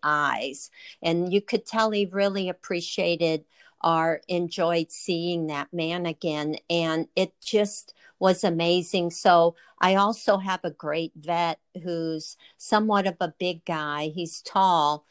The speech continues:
and every one of my horses respond to him in a good way. So regardless of male or female, I think probably it's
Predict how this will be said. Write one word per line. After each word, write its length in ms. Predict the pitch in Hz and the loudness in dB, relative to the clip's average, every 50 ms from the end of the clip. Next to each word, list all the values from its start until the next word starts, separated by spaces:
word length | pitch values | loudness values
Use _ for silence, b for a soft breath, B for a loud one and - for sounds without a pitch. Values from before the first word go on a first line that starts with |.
| b b b b - | b b b b -4
and 300 | 175 175 175 170 175 - _ _ | -2 -2 -2 -2 -4 -8 _ _
every 460 | - 220 220 208 202 208 202 190 190 | 0 2 2 2 0 -2 -2 -2 -2
one 300 | 180 170 185 180 180 185 | -4 -4 -4 -4 -2 -2
of 100 | 185 175 | -4 -4
my 240 | 175 170 165 165 165 160 | -4 -4 -4 -4 -4 -2
horses 720 | 175 170 165 165 170 170 - - 175 165 160 - - 160 | -2 0 0 0 -2 -6 -4 -2 -2 -2 -2 -4 -8 -6
respond 720 | 160 165 160 - - - - 160 151 156 156 156 160 160 | -6 -6 -6 -8 -6 0 2 2 2 2 -2 -4 -6 -4
to 140 | - 170 156 | -4 -4 -4
him 400 | 151 - 170 156 151 151 151 151 - _ | -4 -2 -4 -4 -4 -4 -6 -8 -8 _
in 160 | 180 175 165 160 | -4 -2 -2 -2
a 80 | 160 | -4
good 360 | 156 - - 175 156 156 151 - _ | -6 0 2 4 4 4 2 0 _
way. 500 | 160 151 147 143 143 139 127 127 151 151 B B B B B B | 0 2 2 2 0 0 -2 -4 -6 -8 B B B B B B
So 380 | - - - 180 170 165 170 170 | -4 2 4 6 8 8 8 6
regardless 920 | 165 160 175 175 170 170 - 190 196 202 214 208 208 208 196 196 - - | 4 2 -2 -4 -4 -2 -2 0 0 0 -2 -4 -6 -6 -6 -8 -8 -10
of 140 | 180 160 - | -10 -10 -8
male 500 | 175 175 180 180 175 175 175 175 170 165 | -6 -4 -4 -2 -2 0 0 -2 -2 -4
or 100 | 156 156 | -6 -8
female, 720 | - - - 190 185 180 170 175 170 165 165 170 165 - - | -8 -6 -4 -4 -4 -2 -2 -2 -2 0 0 0 -2 -2 -2
I 160 | 175 170 170 170 _ _ _ _ | -2 -2 -2 -4 _ _ _ _
think 400 | - 214 214 214 214 208 - - _ _ _ _ _ _ _ | 0 0 0 0 -2 -6 -12 -20 _ _ _ _ _ _ _
probably 840 | - - 202 190 185 185 180 170 202 185 - - 185 180 175 175 - - | -10 -4 0 2 2 2 0 -2 -4 -6 -4 -4 -4 -4 -2 -4 -6 -6
it's 400 | - - 180 170 - - - - | -4 -4 -4 -4 -6 -12 -16 -18